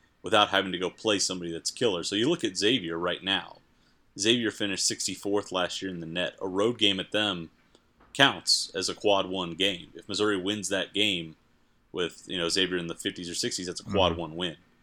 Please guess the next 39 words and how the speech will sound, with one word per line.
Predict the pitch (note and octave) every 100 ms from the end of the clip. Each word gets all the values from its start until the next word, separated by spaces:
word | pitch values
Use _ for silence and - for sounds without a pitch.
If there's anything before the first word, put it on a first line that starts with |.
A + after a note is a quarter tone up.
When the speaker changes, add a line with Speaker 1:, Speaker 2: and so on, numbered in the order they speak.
| _ _ -
Speaker 1:
If | G2 -
they | G#2+ G#2
beat | A2 F#2+
Butler, | A2+ A#2+ G#2 F2 -
who | G2
was | F2+
sixty-six | - G#2 F#2 - G2 G2
or |
sixty-first, | - F#2 - E2+ A#2+ G2+ E2+ - - _ _ _ _ _ _ _ _ -
uh, | - - -
who | G#2+
was | G#2+
sixty-sixth | - G2+ - A2+ -
in |
the | F2
net | F2 E2+
last | F#2 F2+ - E2+
year, | D#2+
if | -
they | F#2
project | F2 - G2 -
as | F2+ E2
sixty-first | - G2+ - F#2 - G2 F2+ -
this | F#2 -
year | F2 E2 - _ _ _ _ -
in | E2
Tor-, | - -
by | F2
Bart | E2+ G2 -
Torvik, | - G#2 E2+
that's | - F#2+
a | -
quad | - F#2+ F2+ -
two | - A2+
win. | F#2+ E2+ D#2 D2+ _ _ _ _
If | F#2 F#2
they | G2
get | G#2 -
Oklahoma | G#2 - F#2+ A2+ A#2+ F#2 D2